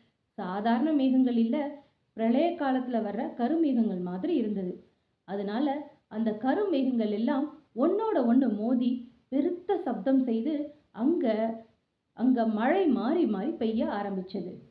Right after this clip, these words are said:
அந்த மழை பெரும் மழையா பெய்தது. இப்போ எல்லாரும் அதை பார்த்து அச்சம் கொண்டாங்க. அது மட்டும் இல்ல,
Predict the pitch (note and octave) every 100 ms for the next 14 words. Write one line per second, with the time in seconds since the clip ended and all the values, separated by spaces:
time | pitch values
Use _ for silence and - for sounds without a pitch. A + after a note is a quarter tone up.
0 | _ G3+ G#3 G#3 G3 G3+ A#3+ C4 - -
1 | _ _ A#3 C#4+ G#4 E4 G#3 C4 A3 A#3
2 | A3+ G3+ F#3+ E3+ - _ _ _ _ _
3 | - A#3 A3+ D#4+ D4+ E4+ - _ A3 D4
4 | F4 E4 C4 C4+ D4+ - A3+ A3+ G#3+ G#3+
5 | - - A3+ D#4+ D#4 A#3+ G3+ F#3+ F3+ F3
6 | - _ _ _ _ F#3 A3 A3+ A3+ D4
7 | C4 C4 C4+ C#4